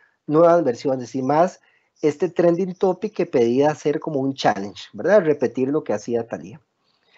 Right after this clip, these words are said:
Entonces teníamos el, el lanzamiento de, de, de, de este, eh, cliente distribuidor isleño,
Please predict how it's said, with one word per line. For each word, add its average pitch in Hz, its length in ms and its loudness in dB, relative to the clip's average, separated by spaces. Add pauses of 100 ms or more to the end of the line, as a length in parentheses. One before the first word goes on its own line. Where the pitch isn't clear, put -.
(200)
Entonces 233 480 6
teníamos 175 360 0
el, 196 140 -2
el 156 160 -4
lanzamiento 147 640 -2
de, 120 180 4
de, 117 260 -4
de, 104 340 -4 (380)
de 117 160 0
este, 156 380 2 (180)
eh, 120 200 2
cliente 127 400 0
distribuidor 123 460 4
isleño, 233 420 4